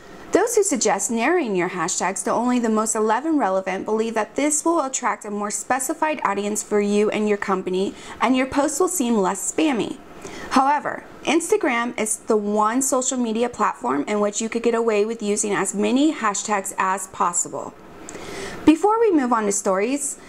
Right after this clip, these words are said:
it is really important to point out to all of you Facebookers who are used to sharing links with your posts, you cannot do this on Instagram.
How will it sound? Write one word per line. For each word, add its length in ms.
it 80
is 160
really 420
important 500
to 60
point 280
out 420
to 180
all 140
of 100
you 120
Facebookers 840
who 220
are 200
used 440
to 80
sharing 420
links 280
with 120
your 100
posts, 560
you 100
cannot 460
do 120
this 200
on 80
Instagram. 640